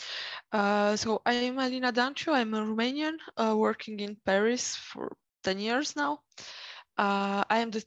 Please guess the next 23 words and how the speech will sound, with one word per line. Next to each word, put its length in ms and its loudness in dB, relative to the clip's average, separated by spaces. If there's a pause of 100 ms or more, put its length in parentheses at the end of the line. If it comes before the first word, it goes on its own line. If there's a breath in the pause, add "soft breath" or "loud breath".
team 220 -2
leader 580 2 (140)
of 160 0
the 120 -4 (300)
research 800 -2
data 280 0
management 540 -4
team 340 -6
at 200 0
Sciences 1080 -4
Po, 260 -2
the 100 -6
Sciences 440 -6
Po 260 -2
School. 400 -4
We 160 -2
are 320 0
a, 80 -6 (960)
a 40 -2
uni-, 320 -4
a 100 0
private 800 -6
university. 880 -2